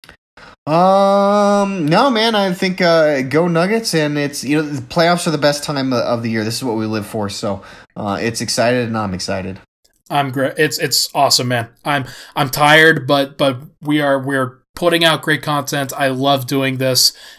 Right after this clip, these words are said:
Speaker 2: Everybody is having a great time in the Denver Stiffs chat, and I, I think Nuggets fans are just super excited. This team is, there's so much more palpable excitement this year than there ever has been before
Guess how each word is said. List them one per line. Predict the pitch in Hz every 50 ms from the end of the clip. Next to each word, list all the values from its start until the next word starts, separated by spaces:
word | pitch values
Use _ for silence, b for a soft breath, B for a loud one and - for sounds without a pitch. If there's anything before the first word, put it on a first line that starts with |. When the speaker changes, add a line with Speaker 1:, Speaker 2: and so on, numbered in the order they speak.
| B B
Speaker 2:
Everybody | 156 156 151 160 151 147 151 143 147
is | 143 131
having | - 143 135 131 131 131
a | 127
great | 123 - 131 135 135 127 131
time | - 131 127 127
in | 127 123
the | 123
Denver | 120 120 127 127 123
Stiffs | 120 - - 135 123 - -
chat, | - 139 127 120 120 117 - B B B B B B B B B
and | 151 143 151 156 160 160 160
I, | 165 160 160 160
I | 156 156
think | 151 - 190 - - _ _ -
Nuggets | 147 160 170 185 185
fans | - 190 190 175 -
are | 165
just | 180 180 - - - _ _ _ _ _ _ _ _
super | - - - - - 226 208 208 202 185
excited. | 175 - - - 156 143 131 120 107 - -
This | 175 - -
team | - - 185 185 180
is, | 170 143 - - -
there's | - 156 147 - -
so | - - - - 185 190
much | 202 202 196 - - -
more | 170 165 165 165 160 160 156 151 b b b b b b b b _ _ -
palpable | - - 170 170 170 - 180 165 180 170 160
excitement | 147 - - - 160 160 143 147 143 127 -
this | - 151 147 - -
year | 151 139 139
than | 131 135 131 127
there | 131 139 - -
ever | - 160 151 156 147
has | 131 147 139 123
been | - 147 135 131
before | 131 123 - - 135 123 117 110 104